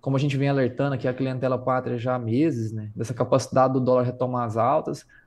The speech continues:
assim como os prêmios, né, que subiram, tiveram aquele ganho vertiginoso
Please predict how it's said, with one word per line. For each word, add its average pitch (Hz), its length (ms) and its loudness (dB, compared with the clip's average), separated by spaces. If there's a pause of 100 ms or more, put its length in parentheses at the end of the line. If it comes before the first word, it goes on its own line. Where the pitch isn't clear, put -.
assim 233 480 2
como 214 220 2
os 254 100 -4
prêmios, 202 640 2
né, 117 240 -6 (140)
que 131 500 0 (800)
subiram, 226 560 6
tiveram 175 360 4
aquele 185 220 2
ganho 165 300 0
vertiginoso 151 1000 -2